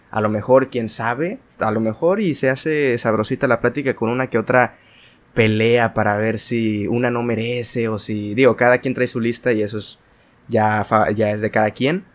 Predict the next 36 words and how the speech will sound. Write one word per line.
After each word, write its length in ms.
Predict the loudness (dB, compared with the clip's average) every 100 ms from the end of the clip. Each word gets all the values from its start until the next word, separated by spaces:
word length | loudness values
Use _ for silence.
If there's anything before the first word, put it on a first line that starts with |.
| _ _
pero 200 | -2 2
a 80 | 2
veces 200 | 0 -4
se 80 | -6
pone 260 | -4 0 0
lindo 340 | 0 0 -2 -2
ahí 220 | -2 -2
el, 180 | -4 0
el 200 | 0 2
intentar 500 | 0 0 2 4 4
debatir 480 | 4 2 2 0 0
entre 260 | 0 -2
las 160 | -2 -4
películas 680 | -4 -4 -2 0 2 2 0
y, 320 | -4 -4 -8 _ _ -20 -20 -8
y 120 | -4
si 120 | -2
uno 160 | 0 2
no 80 | 4
ha 60 |
visto 260 | 2 2 2
una 240 | 2 0
película 420 | 0 0 0 2
de 100 | 2
otra 200 | 2 0
lista, 380 | -2 -2 -4 -4
pues 160 | -4 -8
a 40 |
lo 100 | -8
mejor 280 | -12 -6 -4
intentar 400 | -4 -4 -4 -4
convencerlo 720 | -4 -4 -4 -6 -6 -4 -2
para 220 | -2 -2 -2
que 100 | -6
la 140 | -2
vea 320 | 0 -2 -4